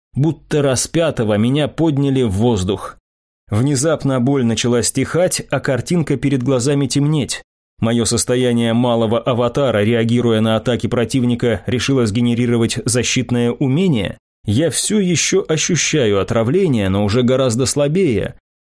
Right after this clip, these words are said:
Правда, мир теперь предстал для меня в каком-то серо-черном свете. Я вижу только крупные объекты, но зато четко. Глянул на свой разорванный бок.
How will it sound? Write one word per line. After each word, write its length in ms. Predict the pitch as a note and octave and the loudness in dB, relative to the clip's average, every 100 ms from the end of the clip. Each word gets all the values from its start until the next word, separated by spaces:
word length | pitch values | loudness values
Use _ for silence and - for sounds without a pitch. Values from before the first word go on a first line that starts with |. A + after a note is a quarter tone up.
| - | -4
Правда, 360 | D#3+ C3+ C#3 | 0 0 0
мир 340 | C3+ D#3+ F3 - | 0 2 0 -2
теперь 340 | C#3 C#3+ C#3 | -2 -2 -2
предстал 420 | B2 A#2+ - C#3 | -2 -4 -2 0
для 160 | A#2 B2 | 0 0
меня 240 | B2 C3+ | 0 0
в 60 | - | -2
каком-то 640 | A#2+ C3 B2 A#2+ A#2+ - | -2 0 -2 0 -2 -4
серо-черном 800 | - - C3 A#2 G#2+ B2+ A2+ A2+ | -6 -2 0 0 -2 -2 0 0
свете. 640 | G#2 A#2+ B2 G2+ - F2+ - - | 0 0 0 -2 -4 -8 -8 -6
Я 220 | A2 D#3+ | 0 0
вижу 340 | C3+ F3+ D3+ | 2 2 0
только 420 | C#3+ E3 D3 D3 C3+ | 0 -2 0 -2 -4
крупные 640 | - E3+ D#3 - A2+ A2+ | -2 0 0 0 0 0
объекты, 800 | - A#2+ A2+ F3 E3+ - F#2+ F#2 | -2 -2 0 0 -2 -2 -2 -2
но 220 | G2 C#3+ | -2 0
зато 560 | D3 D3 C#3 B2+ B2 - - | 0 -2 0 0 0 -6 -8
четко. 600 | - A#2 F#2+ - F#2+ - _ _ _ _ _ - | -2 0 -2 -2 -6 -6 _ _ _ _ _ -6
Глянул 560 | A2 C#3 E3+ E3+ D#3 | -2 2 2 2 0
на 140 | C3+ C3 | 0 0
свой 280 | - D#3+ D3 | 0 0 2
разорванный 640 | C#3 B2 D#3+ C#3 D3 D3 | 0 0 0 0 0 0
бок. 440 | C#3 F3+ F3 - | 2 0 0 -6